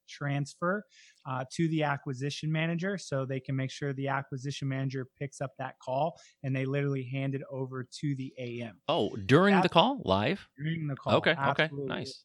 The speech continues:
Speaker 1: People
Speaker 2: nice.
Speaker 1: wanna know how to do that. There's a company that we use, a technology called Grasshopper, which
Speaker 2: Okay.
Speaker 1: allows you to do an assisted transfer, which what it means is I can put you on hold, Mike. I can call someone else, make sure they're available, come back to you,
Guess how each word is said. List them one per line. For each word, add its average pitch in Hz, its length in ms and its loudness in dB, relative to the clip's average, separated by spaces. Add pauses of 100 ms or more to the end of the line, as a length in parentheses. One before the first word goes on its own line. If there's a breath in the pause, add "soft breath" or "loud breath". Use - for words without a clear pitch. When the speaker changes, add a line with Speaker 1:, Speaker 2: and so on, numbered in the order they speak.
(120)
Speaker 1:
People - 180 -2
Speaker 2:
nice. 180 40 4
Speaker 1:
wanna 165 160 6
know 156 160 4
how 151 140 4
to 139 80 -2
do 151 260 2
that. 135 400 2
There's 135 320 -2
a 127 220 -2
company 147 360 -2
that 127 160 -4
we 127 120 -12
use, 131 320 -4
a 123 60 -8
technology 131 580 -6
called 120 260 -8
Grasshopper, 127 720 -6 (440 soft breath)
which 151 140 -2
Speaker 2:
Okay. - 100 -2
Speaker 1:
allows 143 320 4
you 147 100 0
to 139 80 -2
do 135 200 0
an 131 100 0
assisted 156 560 -4
transfer, 127 680 -2 (380 soft breath)
which 147 240 -2
what 165 220 4
it 165 80 4
means 160 260 4
is 131 100 0
I 143 140 4
can 131 200 -2
put 175 300 -2
you 165 260 0
on 151 180 2
hold, 139 340 -2
Mike. 127 300 -2 (440 soft breath)
I 139 120 -4
can 135 260 -4
call 170 320 -2
someone 160 340 -2
else, 135 360 -2
make 143 240 -4
sure 165 240 -4
they're 147 240 0
available, 131 640 -6
come 131 180 -6
back 165 320 -2
to 143 80 -8
you, 131 260 -4